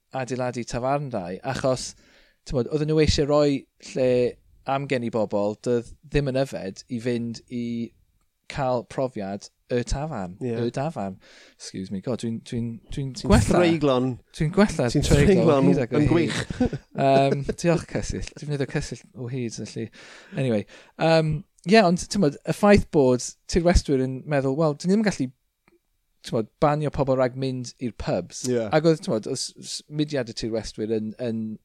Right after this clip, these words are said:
Speaker 1: anferth yn dechrau'r ganrif diwethaf.
Speaker 2: Ie.
Speaker 1: Yym,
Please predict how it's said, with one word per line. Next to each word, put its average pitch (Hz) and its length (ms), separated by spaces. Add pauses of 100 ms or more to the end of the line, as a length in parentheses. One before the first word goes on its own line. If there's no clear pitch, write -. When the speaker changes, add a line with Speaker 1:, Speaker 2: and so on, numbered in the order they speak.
(320)
Speaker 1:
anferth 131 640 (220)
yn 110 280 (500)
dechrau'r 107 680 (300)
ganrif 113 340
diwethaf. 117 320
Speaker 2:
Ie. 120 240 (440)
Speaker 1:
Yym, 135 380